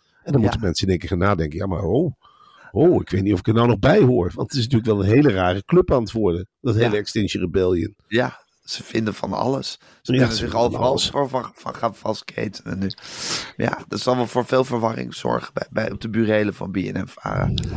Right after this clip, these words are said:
Speaker 2: Maar goed, dat lossen ze zelf maar op. Dat zal onder Suzanne Kunstler en Lonneke
Speaker 1: Tuurlijk.
Speaker 2: natuurlijk en Remco Verpuffelen. Zal
Speaker 1: Verpuffelen.
Speaker 2: dat wel goed gemanaged worden? Toch, dat
Speaker 1: Nou
Speaker 2: zijn
Speaker 1: ja.
Speaker 2: mensen die daar bovenop zitten.
Speaker 1: Suzanne zal echt wel zeggen wat ze moeten doen.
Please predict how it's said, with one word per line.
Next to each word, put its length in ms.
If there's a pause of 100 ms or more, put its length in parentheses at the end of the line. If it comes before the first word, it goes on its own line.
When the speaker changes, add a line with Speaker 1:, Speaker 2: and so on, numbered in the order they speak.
(140)
Speaker 2:
Maar 100
goed, 200
dat 100
lossen 300
ze 80
zelf 240
maar 100
op. 100
Dat 140
zal 160
onder 280
Suzanne 400
Kunstler 500
en 160
Lonneke 320
Speaker 1:
Tuurlijk. 220
Speaker 2:
natuurlijk 380
en 180
Remco 300
Verpuffelen. 720
Zal 0
Speaker 1:
Verpuffelen. 520
Speaker 2:
dat 160
wel 100
goed 240
gemanaged 600
worden? 380 (480)
Toch, 200
dat 20
Speaker 1:
Nou 120
Speaker 2:
zijn 120
Speaker 1:
ja. 60
Speaker 2:
mensen 200
die 100
daar 120
bovenop 460
zitten. 320 (320)
Speaker 1:
Suzanne 480
zal 260
echt 180
wel 160
zeggen 320
wat 160
ze 120
moeten 300
doen. 280